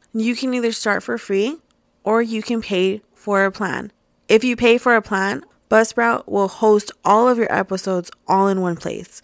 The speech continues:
so they will never go away with a paid plan. You have control of your podcast, and with a little bit of help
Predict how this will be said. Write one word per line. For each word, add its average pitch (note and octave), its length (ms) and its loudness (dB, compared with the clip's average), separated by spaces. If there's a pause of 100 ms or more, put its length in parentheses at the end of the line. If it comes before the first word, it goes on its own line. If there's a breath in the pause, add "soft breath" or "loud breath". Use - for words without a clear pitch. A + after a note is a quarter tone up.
(300 loud breath)
so G#3 200 0
they G#3+ 160 2
will G#3 160 -2
never G3 440 0
go F3 180 -4
away - 400 -6 (120)
with A3 400 2
a F#3+ 140 0
paid F#3+ 440 -2
plan. - 400 -12 (760 soft breath)
You A3+ 160 -2
have B3 180 4
control A3 500 0
of G3 200 2
your F#3+ 160 2
podcast, - 640 -6
and G3 160 2
with G#3 160 2
a G#3+ 60 2
little G3+ 280 6
bit A3+ 140 2
of G#3 140 2
help F#3+ 420 0